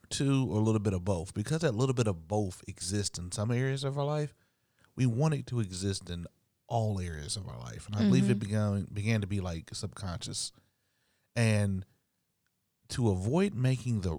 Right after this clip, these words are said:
Speaker 1: wrong decision or having to think and make a, and dedicate yourself to one way or another,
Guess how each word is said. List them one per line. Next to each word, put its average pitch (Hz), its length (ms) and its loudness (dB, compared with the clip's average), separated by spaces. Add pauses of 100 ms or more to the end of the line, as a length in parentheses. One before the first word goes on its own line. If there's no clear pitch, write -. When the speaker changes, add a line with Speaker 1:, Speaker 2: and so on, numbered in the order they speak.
Speaker 1:
wrong 101 500 0
decision 92 640 -2 (400)
or 104 300 4
having 120 380 4
to 98 120 -2
think 151 400 -2 (440)
and 95 240 0
make 110 220 2
a, 92 280 -2
and 98 180 0
dedicate 120 480 4
yourself 92 460 -2
to 95 80 -4
one 95 220 2
way 90 120 0
or 82 100 -4
another, 104 460 0